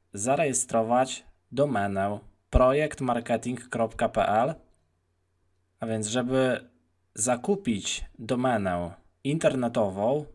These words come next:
musisz znaleźć odpowiedniego rejestratora domen. I tutaj,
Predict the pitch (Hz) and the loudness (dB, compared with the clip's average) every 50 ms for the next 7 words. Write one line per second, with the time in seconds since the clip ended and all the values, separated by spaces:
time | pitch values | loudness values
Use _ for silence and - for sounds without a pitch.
0 | _ _ 117 120 131 131 131 - 143 139 139 135 - - - _ 113 110 123 123 | _ _ -4 -2 -2 -2 -2 -4 -2 -2 -2 -2 -4 -6 -8 _ -6 -2 0 2
1 | 120 120 123 120 120 - - 135 139 - - 147 131 131 131 123 131 135 147 147 | 2 2 2 0 -2 -2 -4 -4 -4 0 0 0 2 2 0 0 0 -2 -2 0
2 | 147 139 131 127 139 165 170 165 147 - - - 123 120 117 - 123 120 117 117 | 2 4 4 4 4 2 0 -2 -2 -2 -2 0 -2 0 0 0 0 2 2 2
3 | 110 117 110 98 95 87 85 85 87 - - - - - - - _ _ - - | 2 2 0 0 0 -2 -6 -8 -8 -14 -20 -20 -20 -20 -20 -20 _ _ -14 -8
4 | - 170 165 - 151 147 143 139 - - | -6 -4 -2 0 0 2 0 0 -4 -8